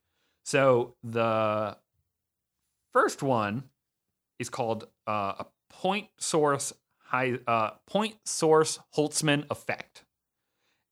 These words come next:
node. They have, uh, no physical existence, but they occupy a definite space.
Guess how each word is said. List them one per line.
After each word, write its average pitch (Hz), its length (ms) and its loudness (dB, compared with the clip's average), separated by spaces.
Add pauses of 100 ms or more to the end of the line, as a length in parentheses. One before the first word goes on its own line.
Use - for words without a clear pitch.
(300)
node. 95 440 -2 (840)
They 131 140 4
have, 127 320 6
uh, 104 240 2
no 135 260 4
physical 208 480 0
existence, 143 600 2 (140)
but 143 200 -2
they 143 200 2
occupy 185 720 4
a 135 100 4
definite 123 520 0
space. - 560 -6